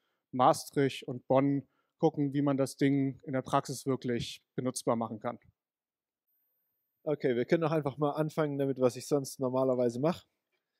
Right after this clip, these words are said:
Speaker 2: Ähm, ich bin am Lehrstuhl für Datenstrukturen zuständig. Ich mache vor allem randomisierte Datenstrukturen oder Hash-Tabellen größtenteils.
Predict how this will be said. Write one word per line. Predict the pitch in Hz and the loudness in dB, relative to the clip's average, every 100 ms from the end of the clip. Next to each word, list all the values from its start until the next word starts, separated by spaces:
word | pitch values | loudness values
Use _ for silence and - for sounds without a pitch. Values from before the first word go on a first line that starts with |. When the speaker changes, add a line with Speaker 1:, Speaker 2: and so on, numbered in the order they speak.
| _ _ _ | _ _ _
Speaker 2:
Ähm, | 143 139 135 135 135 139 139 139 139 _ _ _ _ - | 2 4 4 4 0 -4 -10 -12 -14 _ _ _ _ -6
ich | 147 | -2
bin | 185 | 0
am | 165 147 | 0 2
Lehrstuhl | 147 143 - 156 | 0 0 -2 -2
für | 139 - 143 139 131 120 120 | -2 -6 -2 0 0 -2 -2
Datenstrukturen | 139 151 - 180 - 185 165 | -2 -2 -4 -6 2 2 2
zuständig. | - 170 180 175 175 - _ _ _ _ _ - | -4 -4 -4 -2 -4 -6 _ _ _ _ _ -8
Ich | 120 | -6
mache | 147 131 | -4 -4
vor | - 127 | -2 -2
allem | 135 135 | 0 -2
randomisierte | 131 131 135 127 139 139 | -4 -6 -6 -6 -6 -4
Datenstrukturen | 131 - - 135 - 143 113 | -4 -6 -10 -14 -8 -8 -6
oder | 107 | -6
Hash-Tabellen | 110 143 - 170 180 180 170 _ | -4 -4 -6 -6 -6 -8 -12 _
größtenteils. | 165 160 - 165 170 - | -14 -14 -6 -2 -2 -4